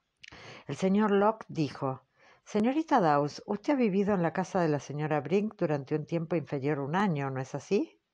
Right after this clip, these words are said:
"Sí." "¿En concepto de qué vivía usted allí?" "Era la invitada de la señora Brink." "¿No le pagaba alquiler?"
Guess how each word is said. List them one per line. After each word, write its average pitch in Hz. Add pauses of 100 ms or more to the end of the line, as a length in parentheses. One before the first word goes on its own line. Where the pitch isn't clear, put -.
(420)
"Sí." - (1040)
"¿En 226
concepto 277
de 196
qué 160
vivía 147
usted 143
allí?" 143 (840)
"Era 226
la 202
invitada 180
de 151
la 147
señora 147
Brink." 143 (960)
"¿No 233
le 277
pagaba 180
alquiler?" 175